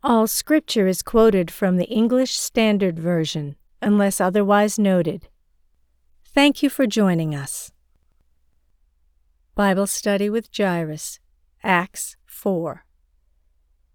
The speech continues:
Acts chapter four tells the story of Peter healing a lame man. For forty years, the man had been begging for food at the temple gates, with no hope of healing in sight.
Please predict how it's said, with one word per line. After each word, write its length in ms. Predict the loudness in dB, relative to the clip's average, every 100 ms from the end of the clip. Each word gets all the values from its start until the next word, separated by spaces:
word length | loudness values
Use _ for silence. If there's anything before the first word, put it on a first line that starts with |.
| _ -2
Acts 300 | -2 -2 -6
chapter 420 | -2 -2 -2 -6
four 360 | -4 -2 -2 -2
tells 340 | -2 -2 -2
the 140 | -6
story 520 | -6 -4 -2 0 0 -4
of 160 | -6 -6
Peter 320 | -4 -2 -2
healing 420 | -4 -4 -2 -2
a 80 | -2
lame 300 | -2 -2 -2
man. 320 | -4 -8 -14 _ _ _ _ _ _
For 180 | -6 -6
forty 360 | 0 2 2 2
years, 520 | 0 0 0 -2 -4
the 100 | -2
man 300 | 0 0 -2
had 140 | -2
been 180 | -2 -2
begging 340 | -2 -2 -4 -4
for 160 | -8
food 300 | -6 -4 -2
at 80 | -2
the 80 | -6
temple 360 | -4 -4 -4
gates, 500 | -2 -2 -4 -6 -12 -6
with 140 | -2
no 220 | 0 -2
hope 260 | 0 -2 -4
of 140 | -8
healing 400 | -4 -2 -2 -4
in 120 | -4 -6
sight. 440 | -4 -4 -4